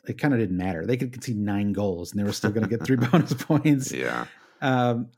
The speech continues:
Speaker 1: I think everything else is pretty straightforward. And a lot of this stuff is hard to track,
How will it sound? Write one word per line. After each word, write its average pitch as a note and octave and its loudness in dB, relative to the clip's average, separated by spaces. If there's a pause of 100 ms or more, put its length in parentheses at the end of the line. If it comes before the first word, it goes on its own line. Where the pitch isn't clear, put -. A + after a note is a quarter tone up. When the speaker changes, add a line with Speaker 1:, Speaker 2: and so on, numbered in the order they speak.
(120)
Speaker 1:
I F#3+ 4
think E4 0
everything B3 0
else G3 0
is F3+ 0
pretty F3+ -4
straightforward. D#3 -2
And D#3 0
a D#3 -2
lot G#3+ 0
of E4 -2
this C#4+ 0
stuff D#3 0
is C3 -2
hard C3 -2 (120)
to G#2+ 0
track, A2+ -4